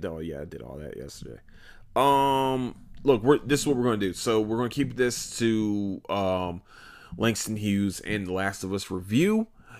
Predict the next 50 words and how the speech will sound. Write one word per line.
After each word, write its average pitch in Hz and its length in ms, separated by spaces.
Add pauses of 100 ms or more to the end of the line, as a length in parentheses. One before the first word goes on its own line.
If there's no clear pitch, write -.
(180)
And 113 380
we're 120 120
gonna 131 220
go 120 260
to 107 440
tomorrow. 101 800
This 104 260
is 92 160
gonna 95 200
happen. 85 280
We're 85 200
gonna 95 100
have 92 300
our 95 140
Black 95 260
History 104 640 (300)
ten 104 280
minutes. 123 460
<laughs> - 40 (240)
Uh, 120 380
even 107 160
though 98 240
I 92 60
think 95 180
the 92 60
Langston 95 300
Hughes 98 220
one 90 160
went 90 160
a 87 40
little 107 340
<laughs> - 0
longer. 117 420 (400)
Uh, 139 360
but, 117 420
uh, 104 480 (500)
well, 107 160
about 90 440
ten, 107 280
fifteen 98 400
minutes, 90 300
we're 85 100
gonna 85 140
talk 87 160
about 85 180
Black 80 220
History 95 340
a - 20
little 104 160
bit, 120 220